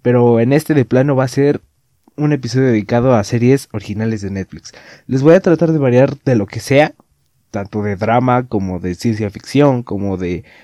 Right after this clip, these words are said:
caricatura. Lo que he visto de Netflix, se los voy a recomendar, lo que más me ha gustado, lo que no me ha dado flojera. Entonces, espero que les den una oportunidad a cualquiera de estas series,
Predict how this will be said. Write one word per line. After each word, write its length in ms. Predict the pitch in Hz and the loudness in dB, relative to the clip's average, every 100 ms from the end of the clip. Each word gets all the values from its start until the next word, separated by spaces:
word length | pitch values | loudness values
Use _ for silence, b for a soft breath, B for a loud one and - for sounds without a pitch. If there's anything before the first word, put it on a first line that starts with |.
| B | B
caricatura. 600 | 135 113 113 107 131 131 - _ _ _ _ | -2 0 -2 -2 0 0 -2 _ _ _ _
Lo 500 | 120 120 127 175 160 | -20 -16 -6 0 0
que 120 | 151 214 | 2 2
he 20 | |
visto 260 | 214 202 | 2 0
de 120 | 165 131 | 0 0
Netflix, 500 | 123 160 165 - _ _ _ _ _ _ _ | -2 -4 -10 -12 _ _ _ _ _ _ _
se 160 | - 139 | -8 -4
los 140 | 120 | -2
voy 120 | 113 143 | 0 2
a 40 | |
recomendar, 720 | 139 123 101 101 117 147 - _ | 0 -2 -4 0 4 4 2 _
lo 180 | 131 120 | -4 -2
que 100 | 120 | -2
más 340 | 117 120 127 | 0 0 0
me 100 | 131 | 0
ha 60 | 123 | 0
gustado, 460 | 127 - 151 165 | -2 0 2 4
lo 120 | 143 110 | 2 0
que 120 | 113 | -2
no 80 | 110 | -2
me 100 | 117 | 0
ha 40 | |
dado 120 | 113 | 0
flojera. 520 | 110 110 - 131 143 b b b b - | 0 -2 0 0 0 b b b b -16
Entonces, 760 | - 107 113 117 127 123 110 _ _ _ _ _ | -14 -4 -4 -2 -2 -2 -4 _ _ _ _ _
espero 380 | 110 - 127 127 | -16 -4 0 0
que 320 | 127 110 104 | 0 0 2
les 220 | 98 104 98 | 0 -2 -2
den 140 | 113 | -2
una 160 | 117 104 | -2 -4
oportunidad 540 | 98 98 101 104 110 | -6 -8 -4 -2 -2
a 60 | 101 | -4
cualquiera 440 | 90 - 110 104 | -8 -6 -4 -2
de 80 | 98 | -4
estas 240 | 101 104 | -6 -8
series, 500 | - 117 135 160 - | -4 -2 0 -2 -6